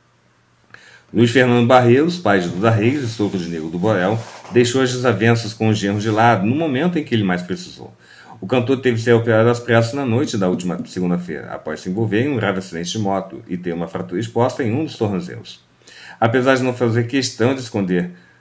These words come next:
sua não aprovação ao relacionamento da filha, por acusar o funkeiro de já tê-la agredido, além de já ter sido taxado de racista pelo genro, Luiz Fernando garante que jamais deix-, deixaria de assistir Duda nos momentos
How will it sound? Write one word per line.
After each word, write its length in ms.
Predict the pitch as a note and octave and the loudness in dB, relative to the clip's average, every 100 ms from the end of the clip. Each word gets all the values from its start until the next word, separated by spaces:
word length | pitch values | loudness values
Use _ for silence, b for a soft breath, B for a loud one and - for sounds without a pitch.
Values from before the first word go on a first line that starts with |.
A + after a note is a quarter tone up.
| _ | _
sua 200 | - G2 | -2 0
não 140 | F2 | 0
aprovação 580 | D#2+ G#2 A2 A2 A#2 B2 | 0 0 2 2 2 2
ao 40 | |
relacionamento 600 | A2+ G2+ F#2+ F#2 F2 E2 | 4 2 0 -2 -4 -4
da 80 | F#2+ | -6
filha, 420 | F#2+ F2+ G#2 G#2 | -4 -2 0 0
por 140 | F2 E2+ | -2 -4
acusar 300 | E2+ E2 E2 | -6 -6 -6
o 40 | |
funkeiro 380 | G#2 F#2 F#2 G2 | -6 -6 -4 -4
de 80 | F2 | -2
já 140 | F2+ | -2
tê-la 200 | F2 E2 | -2 -4
agredido, 560 | F2 G#2+ G#2 C3+ A#2 F#2+ B B | -2 0 0 0 0 -4 B B
além 320 | F2+ F2+ G2 A2 | -2 0 2 0
de 80 | |
já 440 | F2 F#2 E2+ D2+ - b b b _ | 0 0 0 -2 -10 b b b _
ter 160 | F#2 | -8
sido 200 | - F#2+ | -6 -6
taxado 380 | F#2 F#2 F#2+ F2+ | -4 -4 -2 -4
de 60 | F#2 | -2
racista 580 | G#2 G2+ A#2 A2+ - F2 | -4 -4 -2 -2 -2 -6
pelo 180 | F2 | -6
genro, 400 | G2 G2 G2+ A#2+ B B B B B _ | -4 -2 -2 -4 B B B B B _
Luiz 260 | C#3 G3 F3+ | 6 6 6
Fernando 500 | F#3 D3+ D#3 D#3+ A#2+ | 4 6 4 2 4
garante 500 | C3+ C3 B2+ A#2+ - | 6 6 4 0 -2
que 100 | C3 | -2
jamais 440 | C#3+ C3 C3+ C3 | 0 2 0 0
deix-, 320 | A#2+ A2+ - - | 0 -2 -6 -6
deixaria 480 | F2+ A2+ A2 F#2+ | -2 0 2 2
de 120 | F2+ F#2+ | 0 -2
assistir 400 | G2 G#2 G#2 G2+ | -4 -6 -4 -4
Duda 340 | A2 D#3 D3 | 0 0 2
nos 160 | A2+ A#2+ | 0 0
momentos 400 | C3 G#2+ E3+ | -2 -2 -2